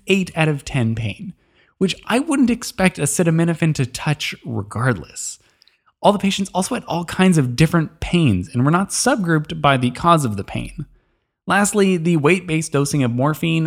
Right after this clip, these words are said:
while it's kind of nice, it's not that commonly actually used in the emergency department. A lot of emergency physicians just give a fixed dose, like,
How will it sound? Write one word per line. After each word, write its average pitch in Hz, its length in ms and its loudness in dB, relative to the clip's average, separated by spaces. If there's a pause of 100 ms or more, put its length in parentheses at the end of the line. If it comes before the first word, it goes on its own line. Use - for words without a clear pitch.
(120)
while 139 200 -2
it's 135 140 -6
kind 190 200 -4
of 131 100 -2
nice, 180 300 -4
it's 147 200 -8
not 220 200 -4
that 165 160 -6
commonly 123 500 0
actually 110 380 -2
used 156 420 2
in 113 120 2
the 110 60 2
emergency 101 400 -2
department. 101 460 -4 (320)
A - 60 -4
lot 165 320 0
of 135 160 -2
emergency 123 480 2
physicians 117 500 -2
just 117 220 -2
give 104 180 0
a 98 60 -2
fixed - 320 -6
dose, - 320 -10
like, 101 200 -2